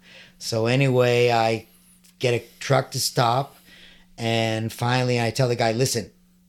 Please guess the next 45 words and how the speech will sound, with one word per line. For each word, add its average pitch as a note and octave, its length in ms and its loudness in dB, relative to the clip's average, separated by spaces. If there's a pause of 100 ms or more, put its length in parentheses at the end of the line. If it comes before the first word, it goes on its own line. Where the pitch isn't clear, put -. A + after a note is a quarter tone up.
I A#2 100 0
have B2+ 240 0
money, D3+ 500 0 (540)
and A#2+ 320 -2
when A#2 160 0
I A2+ 100 0
get G#2 320 -4
up A#2+ 140 -8
to B2+ 60 -6
Caracas, C3 480 0
I'll G#2+ 120 -2
pay C3 260 2
you B2+ 100 2
whatever, B2+ 320 0
but A#2 120 -4
I G#2+ 120 -4
need A#2+ 280 -4
you A#2+ 80 -6
to A2 100 -10
take C#3 480 0
him B2 540 -4
physically A#2+ 640 -6
to A2 240 -12
the, G2+ 180 -14 (220)
to, A2 340 -8
to G#2 260 -8
a F#2+ 40 -12
place, A#2 500 -4 (380)
you A#2 120 -2
know, A2+ 220 0
up A2+ 220 -2
the A#2 100 -4
road B2 460 2 (100)
and A2 260 -10
where A#2 140 -2
we A#2+ 160 0
can G#2 180 -8
call C3 400 0
and G#2+ 140 -6
get A#2 220 -6
him A2+ 200 -6
an A2 120 -6
ambulance A2+ 460 -6
to A2 80 -12
the G2 240 -14